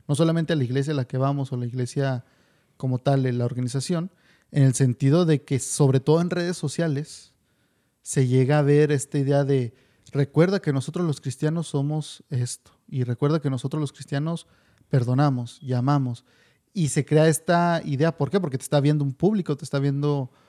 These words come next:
un auditorio, y como dices tú, es bueno, son verdades, no es como que no seamos una iglesia que debe amar, que debe perdonar, que debe curar, que debe procurar a las personas, pero creo que el discurso se llega a repetir tanto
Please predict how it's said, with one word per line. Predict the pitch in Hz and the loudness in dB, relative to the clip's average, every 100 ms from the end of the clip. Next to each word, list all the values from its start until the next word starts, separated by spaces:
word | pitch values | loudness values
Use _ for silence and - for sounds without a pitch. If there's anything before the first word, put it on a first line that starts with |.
| _ | _
un | - 139 | -4 2
auditorio, | 147 143 139 165 147 156 - _ _ _ _ _ _ - | 2 2 2 2 2 0 -4 _ _ _ _ _ _ -2
y | 175 170 170 - _ - | 2 2 0 -6 _ -6
como | - 147 | 2 4
dices | 147 156 | 4 2
tú, | 175 | 2
es | 175 | 4
bueno, | 139 262 | 4 0
son | 233 196 | 2 0
verdades, | 190 160 233 247 | 0 0 0 -2
no | 165 165 | -2 -2
es | 160 | -2
como | 185 165 - | -2 -2 0
que | 135 | 0
no | 143 | 0
seamos | 139 143 147 151 147 131 - - | 2 2 2 2 0 -2 -8 -14
una | 147 139 139 | -6 -2 -2
iglesia | 131 135 | -2 -6
que | - 123 | -4 -2
debe | 123 | 0
amar, | 120 147 147 | 0 0 0
que | - | -2
debe | 131 131 | -4 -6
perdonar, | 135 123 135 147 143 | -8 -8 -4 -4 -4
que | 139 | -6
debe | 135 135 | -6 -6
curar, | 139 147 156 _ _ _ _ _ | -2 -2 -2 _ _ _ _ _
que | - 131 | -4 0
debe | 127 135 147 139 127 | 2 4 4 4 0
procurar | - 139 135 135 139 143 | -2 -2 -2 2 2 4
a | 143 | 2
las | 135 - | 0 -4
personas, | 135 123 156 160 147 - _ _ _ _ _ _ _ | -8 -8 -6 -4 -4 -6 _ _ _ _ _ _ _
pero | 147 135 127 | 2 4 4
creo | - 147 151 | 4 4 4
que | 151 | 2
el | 135 | 2
discurso | 123 - - 147 147 165 165 | 0 -4 0 0 0 -2 -2
se | 139 | -2
llega | 127 135 151 160 | 0 0 0 -2
a | - 131 | 0 0
repetir | 120 - 127 - 147 143 | -2 -4 -4 -2 -4 -2
tanto | 165 175 170 151 139 | -2 -2 -4 -6 -6